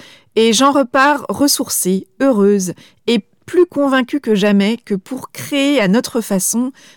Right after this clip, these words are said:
nous avons tout à gagner à nous lancer dans la vie avec ancrage et légèreté, comme sur un air de printemps, plutôt que la mâchoire serrée et les épaules crispées. Qu'on veuille créer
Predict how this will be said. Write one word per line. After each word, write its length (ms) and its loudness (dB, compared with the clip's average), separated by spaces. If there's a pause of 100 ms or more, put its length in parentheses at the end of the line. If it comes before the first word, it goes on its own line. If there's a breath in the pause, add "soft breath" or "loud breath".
(120)
nous 300 2
avons 240 0
tout 320 0
à 100 0
gagner 580 0 (100)
à 160 -2
nous 180 2
lancer 680 0
dans 180 -2
la 160 0
vie 320 -4
avec 320 -4 (260 soft breath)
ancrage 720 -2 (120)
et 120 -2
légèreté, 760 -2 (360 loud breath)
comme 240 0
sur 280 -2
un 140 2
air 140 0
de 100 0
printemps, 640 -4 (260 loud breath)
plutôt 380 -2
que 140 -2
la 120 2
mâchoire 640 -2
serrée 540 -4 (180)
et 100 -2
les 220 -4
épaules 380 -2
crispées. 580 -14 (500)
Qu'on 160 -2
veuille 320 2
créer 480 -2